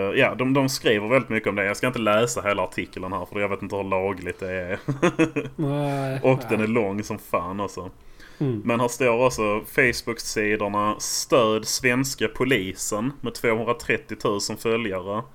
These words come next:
Speaker 2: Ja.
Speaker 1: Är också en sida som de driver. Och en som heter "Kod tvåhundranittioett med femtiotusen följare". Jag vet inte vad det är för någon.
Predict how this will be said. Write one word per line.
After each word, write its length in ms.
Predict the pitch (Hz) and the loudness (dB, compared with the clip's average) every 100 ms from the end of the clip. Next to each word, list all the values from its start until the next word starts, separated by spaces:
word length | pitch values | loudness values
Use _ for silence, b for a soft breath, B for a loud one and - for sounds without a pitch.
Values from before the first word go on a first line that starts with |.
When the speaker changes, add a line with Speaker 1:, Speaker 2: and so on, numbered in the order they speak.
| B B B B | B B B B
Speaker 2:
Ja. 140 | 147 117 | 0 2
Speaker 1:
Är 120 | 117 | 4
också 340 | 123 131 - | 4 2 -2
en 100 | 101 | -2
sida 460 | - 120 131 113 101 | 0 2 2 0 -2
som 160 | 117 | -2
de 200 | 113 104 | -2 -2
driver. 600 | 104 104 92 90 98 107 110 | -2 -4 -4 -4 -4 -4 -2
Och 80 | 113 | -2
en 80 | |
som 100 | 110 107 | -2 -4
heter 120 | - - 120 | -6 0 2
"Kod 240 | 101 104 | 2 -2
tvåhundranittioett 1000 | - 123 113 110 107 110 107 110 101 - | -2 0 2 2 0 -2 -4 -6 -6 -6
med 120 | 107 104 | -8 -2
femtiotusen 760 | 120 95 95 104 117 104 104 | -2 -2 -6 -2 -2 -2 -4
följare". 400 | 104 107 98 82 | -4 -4 -4 -4
Jag 80 | 98 | -4
vet 100 | 98 | -2
inte 160 | 110 110 | -2 -2
vad 60 | |
det 160 | 92 98 | -2 -4
är 100 | 92 | -6
för 140 | - | -10
någon. 280 | 87 87 101 | -12 -10 -10